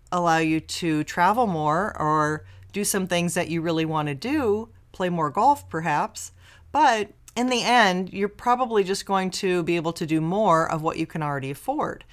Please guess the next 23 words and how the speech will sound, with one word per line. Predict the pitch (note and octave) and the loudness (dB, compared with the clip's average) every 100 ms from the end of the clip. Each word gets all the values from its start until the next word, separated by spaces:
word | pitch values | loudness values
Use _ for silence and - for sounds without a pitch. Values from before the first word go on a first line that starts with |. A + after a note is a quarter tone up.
| - - | -20 -8
So | D#4 | -4
you're | D4+ - | 0 4
already | C#4+ D4 A#3+ G3+ G3 - _ _ _ _ | 4 4 0 -4 -6 -12 _ _ _ _
at | G3+ G3+ - | -2 -2 -2
some | - B3 A3+ | 0 2 4
level | F#3 E3 E3+ E3 - | 2 2 2 0 -2
happy, | - - A#3 - C#3+ C#3 D#3 - - | -10 -2 0 0 -2 -4 -8 -10 -4
and | F3+ F3 E3+ D#3+ | 0 2 0 -4
the | F3 - | -4 -2
extra | A3 - - D#3 D3 D#3+ - - - | -2 -4 -2 0 0 -2 -12 -20 -8
sometimes | D4 D#4 D#4 D4+ - | -4 0 2 0 -2
can | B3+ | -4
just | A#3 B3 | -4 -4
stress | - A#3+ A#3 | 0 0 0
you | A#3+ | 0
out | B3+ A#3 D#3 - | 4 4 2 -4
because | D#3+ F3 F3+ | -6 -4 -2
you | |
have | F#3+ F#3+ | -2 -2
to | F#3 | -2
work | E3 D#3 - | 0 0 0
longer | D#3 A#3 C4+ A3+ | 2 4 2 0
hours, | - F3+ F3+ F3+ F3 F3 | 2 4 4 4 2 -2